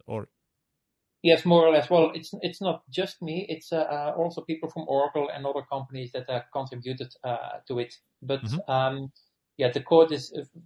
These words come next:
Speaker 2: well, it looks very much like the, um, like the arm, uh, uh, arc sixty-four Linux, uh, uh, port. There are some differences, of course, because Android and I O S have,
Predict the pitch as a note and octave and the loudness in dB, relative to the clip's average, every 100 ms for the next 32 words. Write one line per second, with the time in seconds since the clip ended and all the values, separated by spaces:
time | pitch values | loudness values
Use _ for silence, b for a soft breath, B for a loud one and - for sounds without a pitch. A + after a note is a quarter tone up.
0 | _ - C#3 C#3 C3+ D3+ - - C#3+ C#3+ | _ -2 0 0 -2 -4 -4 -2 0 0
1 | C3+ - C3+ C3 C3 C3 - B2+ B2 B2+ | -2 0 -2 -2 -4 -4 -2 0 0 -2
2 | - C3 B2+ B2+ C3+ B2+ B2 - B2+ B2 | -6 -4 -2 0 4 4 2 -2 2 4
3 | B2 B2 B2 A#2+ - C3+ - - - B2+ | 4 2 0 0 2 2 2 -8 -8 -10
4 | C3 B2 C3+ C#3 - - C#3 C3 B2 A#2 | -2 0 0 -2 -8 -4 -4 -2 -4 -6
5 | _ B2 B2+ C3 - b b _ _ C3+ | _ 0 0 -2 -16 b b _ _ 0
6 | D3+ D3 C3 D3+ D#3 C3+ C3+ C3 - C#3 | 0 2 -2 0 -2 -2 -4 -4 0 2
7 | C3+ C#3+ C3 C3+ B2+ D3 C#3 C3+ C3+ C3 | 2 -4 -2 -2 0 -4 -2 -2 -4 -2
8 | B2+ B2+ C3 C3 C3 B2+ | 0 2 0 0 -4 -4